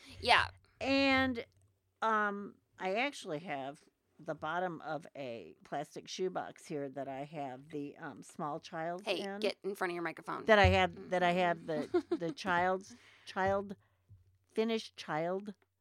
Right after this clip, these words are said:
Speaker 2: finished mask, apparently.
Speaker 1: Yeah.
Speaker 2: 'Cause they're all tagged. I have child, I have medium. What else do I have here? What's this one?
Speaker 1: So,
Speaker 2: And
Speaker 1: okay, so you have
Speaker 2: large.
Speaker 1: finished masks
Speaker 2: Yeah.
Speaker 1: there.
Speaker 2: So the finished masks are in that box that's in the drawer.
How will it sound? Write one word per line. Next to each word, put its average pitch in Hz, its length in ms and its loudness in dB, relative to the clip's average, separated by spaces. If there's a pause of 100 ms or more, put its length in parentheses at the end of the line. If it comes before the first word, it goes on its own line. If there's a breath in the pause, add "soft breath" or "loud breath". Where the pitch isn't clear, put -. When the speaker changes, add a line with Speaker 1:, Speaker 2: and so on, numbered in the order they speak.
(720)
Speaker 2:
finished 320 420 0
mask, 190 520 -2
apparently. 151 580 -8 (300)
Speaker 1:
Yeah. 165 240 0 (240)
Speaker 2:
'Cause 202 180 0
they're 190 200 2
all 202 180 2
tagged. 156 520 -4 (300)
I 156 40 -4
have 151 120 -8
child, 170 480 0
I 135 60 -4
have 151 120 -4
medium. 170 460 -4
What 165 120 -4
else 165 180 -8
do - 100 -12
I 143 100 -6
have 143 220 -10
here? - 160 -12
What's 165 220 -14
this - 180 -20
one? 139 180 -12
Speaker 1:
So, 247 300 4
Speaker 2:
And 208 180 8
Speaker 1:
okay, 170 160 2
so 151 120 0
you 190 120 4
have 160 60 0
Speaker 2:
large. - 80 -10
Speaker 1:
finished 165 360 0
masks 165 240 -4
Speaker 2:
Yeah. 151 160 -2
Speaker 1:
there. - 260 -10
Speaker 2:
So 226 180 2
the 196 120 -8
finished 320 340 -2
masks 220 520 -2
are 185 80 -2
in 185 440 -4 (100)
that 196 300 -2
box 175 440 0
that's 156 200 -12
in 180 120 -2
the 165 80 -6
drawer. 147 260 -8